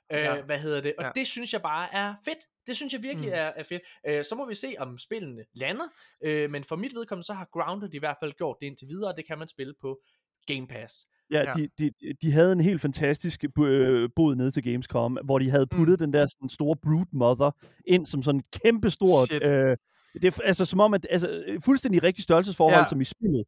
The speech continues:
Speaker 2: Ej, hvor
Speaker 3: Og det
Speaker 2: fedt.
Speaker 3: er simpelthen så fucking vanvittigt, fordi den er
Speaker 2: Ej.
Speaker 3: bare enorm, og den er så klam.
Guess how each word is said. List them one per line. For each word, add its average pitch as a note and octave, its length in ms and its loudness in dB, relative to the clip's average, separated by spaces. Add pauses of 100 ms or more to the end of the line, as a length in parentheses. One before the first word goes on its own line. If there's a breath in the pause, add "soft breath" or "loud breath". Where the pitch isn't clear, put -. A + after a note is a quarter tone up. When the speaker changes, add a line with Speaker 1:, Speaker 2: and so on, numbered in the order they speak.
Speaker 2:
Ej, D#3+ 140 2
hvor D3+ 180 0
Speaker 3:
Og F#3+ 100 6
det G3+ 100 10
Speaker 2:
fedt. G#3+ 100 -2
Speaker 3:
er - 40 -16 (300)
simpelthen F#3+ 340 2
så G3+ 140 -2 (300)
fucking B3 360 6
vanvittigt, D#3 540 4
fordi D#3 180 2
den E3 140 2
er D#3+ 60 8
Speaker 2:
Ej. D#3+ 80 2
Speaker 3:
bare D3+ 220 4
enorm, D#3+ 580 4
og C#3 100 0
den C3+ 140 2
er C3+ 40 0
så B2+ 160 -2
klam. A2+ 320 -2